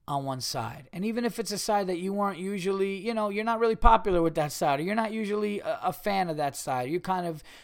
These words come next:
usually against what that side's doing. That does not mean that there's great, not great points in there. And, and vice versa, you know, the other way.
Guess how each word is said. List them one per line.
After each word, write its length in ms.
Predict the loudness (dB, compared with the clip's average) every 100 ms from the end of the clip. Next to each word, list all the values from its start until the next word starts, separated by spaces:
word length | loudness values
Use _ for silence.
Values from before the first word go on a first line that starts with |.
| -6
usually 380 | -2 2 4 4
against 460 | 4 0 0 -2
what 140 | -2 0
that 180 | 0
side's 320 | 0 -2 0 0
doing. 200 | -2 -2
That 120 | -4
does 160 | -4
not 180 | 0 0
mean 160 | 0 -2
that 120 | 0
there's 160 | -2 0
great, 360 | 0 -2 -4
not 220 | -4 -4
great 220 | -2 0 6
points 320 | 6 6 -2
in 100 | -8
there. 240 | -10 -16 _ _ _ _ _ _ _ _ _
And, 160 | -4 -2
and 120 | 0 4
vice 220 | 4 6
versa, 340 | 6 6 4
you 100 | -2
know, 320 | 4 4 2 -8
the 120 | -2 2
other 160 | 4
way. 300 | 2 0 -10